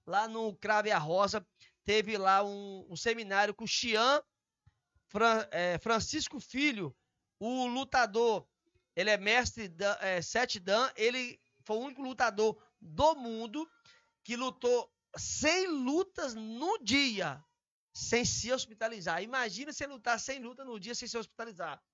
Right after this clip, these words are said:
E tava lá também meu amigo Fábio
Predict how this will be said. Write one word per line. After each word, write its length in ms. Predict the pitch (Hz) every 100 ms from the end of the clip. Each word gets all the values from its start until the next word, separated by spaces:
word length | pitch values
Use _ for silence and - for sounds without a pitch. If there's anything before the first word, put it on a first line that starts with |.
| _ _ _ _
E 80 | 175
tava 240 | 254 262
lá 100 | 262
também 360 | 262 240 226 247
meu 160 | 240
amigo 420 | 233 202 233 220 208
Fábio 540 | - 226 269 269